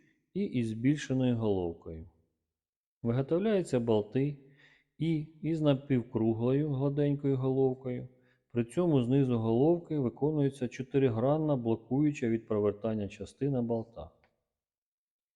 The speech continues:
Болти невеликого діаметру виготовляють з головки зі шліцами під хрестову або плоску викрутку. Виготовляють болти і із спеціальними головками,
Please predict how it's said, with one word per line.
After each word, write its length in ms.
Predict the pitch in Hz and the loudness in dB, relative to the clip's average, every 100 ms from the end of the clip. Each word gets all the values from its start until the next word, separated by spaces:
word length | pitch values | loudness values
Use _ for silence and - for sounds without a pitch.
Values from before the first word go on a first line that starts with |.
| _ _ _ _ _ - | _ _ _ _ _ -6
Болти 360 | 113 147 190 226 | 2 2 6 6
невеликого 680 | 175 135 131 135 143 151 | 6 6 6 6 4 2
діаметру 600 | 147 160 165 165 170 165 160 | 2 2 2 0 -2 -4 -2
виготовляють 800 | 123 120 117 123 123 139 135 | 0 0 2 0 2 4 4
з 60 | 107 | 2
головки 580 | 107 113 143 160 - 117 | 0 4 4 2 -2 -2
зі 140 | 131 | -2
шліцами 800 | 147 160 151 - 117 110 107 107 - _ _ _ | -4 -6 -4 2 2 2 -4 -8 -14 _ _ _
під 140 | - 143 | -8 -4
хрестову 800 | - 123 - 120 113 143 151 117 | -2 -2 0 0 0 0 -2 -4
або 160 | 107 | -6
плоску 520 | 104 110 127 131 - 104 | -4 -2 -2 -2 -8 -6
викрутку. 580 | 98 98 98 _ 104 _ _ _ _ _ _ _ _ _ _ _ - | -6 -8 -18 _ -20 _ _ _ _ _ _ _ _ _ _ _ 0
Виготовляють 580 | 131 151 185 226 190 | 2 4 4 4 4
болти 500 | 135 131 127 151 170 165 - _ _ _ | 4 4 4 2 2 -2 -20 _ _ _
і 80 | 165 | -6
із 260 | 185 139 - | -4 -6 -8
спеціальними 760 | - 117 - 131 156 156 147 135 | -12 -12 -2 2 2 4 2 2
головками, 760 | 127 110 92 90 101 92 | 2 2 -2 -6 -10 -10